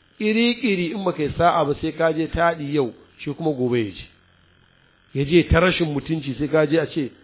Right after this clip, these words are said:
"Nan ka zo kai iskanci iri ka ce ni a ce kai." Haka ya taɓa faruwa.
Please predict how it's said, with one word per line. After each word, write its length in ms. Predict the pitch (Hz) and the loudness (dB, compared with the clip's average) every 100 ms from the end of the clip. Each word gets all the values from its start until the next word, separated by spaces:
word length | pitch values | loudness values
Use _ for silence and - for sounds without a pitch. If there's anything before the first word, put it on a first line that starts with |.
| _ 156 | _ -4
"Nan 160 | 180 | -2
ka 100 | 147 | 0
zo 120 | 147 | 0
kai 180 | 139 156 | -2 -6
iskanci 400 | 139 160 160 - 143 | -6 -6 -6 -6 -8
iri 140 | 139 | -4
ka 180 | 127 139 | -2 -2
ce 220 | 131 - | -2 -6
ni 340 | 135 160 208 147 | 0 4 4 2
a 60 | 135 | -2
ce 140 | 147 | -2
kai." 220 | 135 123 123 _ _ _ _ _ _ 50 50 _ _ _ _ _ 50 87 50 _ _ 90 50 50 50 50 50 50 50 50 50 50 50 50 50 50 50 50 50 50 _ _ _ _ _ _ _ - | -2 -4 -4 _ _ _ _ _ _ _ _ _ _ _ _ _ _ _ _ _ _ _ _ _ _ _ _ _ _ _ _ _ _ _ _ _ _ _ _ _ _ _ _ _ _ _ _ -2
Haka 220 | 208 208 | 2 4
ya 100 | 185 | 4
taɓa 200 | 180 175 | 4 0
faruwa. 440 | 135 123 123 127 | 0 0 0 -4